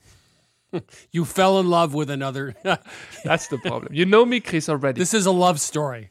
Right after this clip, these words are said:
Speaker 2: Problem is, I went to Japan.
Speaker 1: Uh-oh.
Speaker 2: Exactly.
Speaker 1: Yeah.
Speaker 2: There's no going back from this.
Speaker 1: No.
Speaker 2: I went to Japan and I discovered just, like, knives.
Speaker 1: Yeah.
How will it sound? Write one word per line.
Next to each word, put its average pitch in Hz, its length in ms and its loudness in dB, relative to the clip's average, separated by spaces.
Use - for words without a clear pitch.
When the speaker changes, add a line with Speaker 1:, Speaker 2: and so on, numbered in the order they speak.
Speaker 2:
Problem 226 340 0
is, 135 320 -4
I 165 160 -2
went 185 260 0
to 170 60 -12
Japan. 131 540 -10
Speaker 1:
Uh-oh. 117 500 -4
Speaker 2:
Exactly. 180 500 -2
Speaker 1:
Yeah. 160 60 -2
Speaker 2:
There's 202 200 0
no 214 140 2
going 170 320 0
back 139 200 2
from 131 200 -14
this. - 220 -16
Speaker 1:
No. 131 80 -4
Speaker 2:
I 147 80 0
went 226 200 0
to 247 80 -4
Japan 143 600 -4
and 139 140 -6
I 147 100 -6
discovered 127 640 -8
just, - 380 -18
like, - 240 -18
knives. 135 880 -2
Speaker 1:
Yeah. 107 140 -16